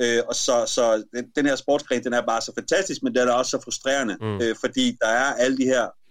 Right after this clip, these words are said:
Speaker 1: muligheder for at, at få de dårlige hold med igen. Det er bare så ufatteligt svært, hvis ikke du har den der quarterback. Så det er sådan lidt på godt og ondt, den her Bengals-historie, øh, i år.
Speaker 2: Helt sikkert.
Speaker 1: Det ved jeg
Speaker 2: Og
Speaker 1: ikke, om det
Speaker 2: det,
Speaker 1: giver mening.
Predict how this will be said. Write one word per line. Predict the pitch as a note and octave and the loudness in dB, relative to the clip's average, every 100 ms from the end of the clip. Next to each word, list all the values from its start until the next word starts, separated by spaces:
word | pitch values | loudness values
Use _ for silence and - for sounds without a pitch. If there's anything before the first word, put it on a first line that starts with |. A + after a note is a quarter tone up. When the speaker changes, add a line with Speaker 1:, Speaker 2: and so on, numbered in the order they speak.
| - | 0
Speaker 1:
muligheder | C#3 F3 F3 D3 A#2 - | 2 4 2 2 0 2
for | A#2+ A#2+ A#2+ | 2 2 0
at, | A2 - | -4 -4
at | A2 G#2 | -6 -4
få | A2+ | -4
de | G2+ - | -4 -2
dårlige | A2+ C3+ | 0 2
hold | A#2+ A2+ | 2 0
med | A2 B2 | 2 2
igen. | C#3 C3 A2 A#2 - _ _ _ B2+ | 2 2 -2 -4 -10 _ _ _ 2
Det | |
er | B2 A#2+ | 2 4
bare | A#2+ A2+ | 0 0
så | A#2 | -2
ufatteligt | A2+ C#3+ C#3 B2+ | 0 0 0 0
svært, | B2 A2+ | 0 0
hvis | G#2 | -2
ikke | A#2+ A2 | -6 -4
du | G#2 | -4
har | |
den | G#2 G2 | -4 -6
der | F#2+ - | -6 -2
quarterback. | A2+ A2+ F#2+ F2+ | -2 0 -2 -4
Så | - | -2
det | C3+ | 0
er | |
sådan | B2 C#3+ | 4 2
lidt | D#3+ D#3 | 2 -2
på | |
godt | C3 - | 2 4
og | C#3 | 4
ondt, | B2+ B2 | 2 0
den | A#2+ | -4
her | A#2 A2+ - | -2 -4 -2
Bengals-historie, | A2+ A#2+ A#2+ G#2 - G2 F#2+ F#2+ _ _ G#2 | -4 -4 -8 -12 -8 -8 -8 -14 _ _ -18
øh, | F#2+ F2+ F#2 _ - - - _ _ _ _ _ - F#2+ | -16 -18 -20 _ -20 -20 -20 _ _ _ _ _ -12 -4
i | |
år. | G2 G2 - _ | -2 -2 -6 _
Speaker 2:
Helt | C#3+ A#2 | -16 -12
sikkert. | A#2 G#2 - - | -10 -12 -14 -12
Speaker 1:
Det | G2+ | -6
ved | |
jeg | |
Speaker 2:
Og | |
Speaker 1:
ikke, | G2+ | -4
om | |
det | G#2+ | -4
Speaker 2:
det, | F#2+ | -4
Speaker 1:
giver | F#2 | -8
mening. | F#2 | -10